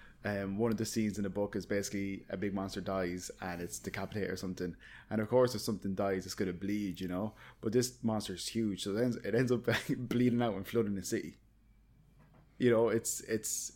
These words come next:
it's insane, like. And then the second book kind of jumps forward as far as it kind of, I, uh, as far as I know, it kind of jumps forward a little bit in time about, like, kind of, uh, there's, like, kind of, yeah, it's, it's,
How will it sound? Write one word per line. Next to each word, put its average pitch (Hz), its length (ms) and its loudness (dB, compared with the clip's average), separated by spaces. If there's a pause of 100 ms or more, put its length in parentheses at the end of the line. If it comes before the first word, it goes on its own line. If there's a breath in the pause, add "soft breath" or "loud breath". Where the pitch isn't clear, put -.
it's 113 180 -4
insane, 120 540 4
like. 85 280 -4 (460 soft breath)
And 110 100 4
then 113 200 6
the 104 320 6
second 113 320 2
book 101 160 0
kind 104 120 0
of 92 80 -4
jumps 101 240 0
forward 104 360 0
as 92 80 -4
far 98 180 0
as 95 160 0
it 92 160 2
kind 101 220 -2
of, 90 200 -2 (280)
I, 98 160 2
uh, - 160 -8 (100)
as - 60 -14
far 95 160 0
as 92 120 -2
I 95 40 -2
know, 95 100 0
it 92 80 -2
kind 101 100 -2
of 95 60 -2
jumps 98 180 -4
forward 98 300 2
a 95 80 4
little 98 220 0
bit 92 200 -2 (380 soft breath)
in 98 140 0
time 98 420 -2 (340 soft breath)
about, 95 380 0
like, 92 220 -2
kind 98 160 -2
of, 85 100 -4
uh, 85 260 -2
there's, 98 160 -4
like, 92 260 -6
kind 95 160 -4
of, - 100 -6
yeah, 101 160 0
it's, - 200 -6
it's, - 380 -10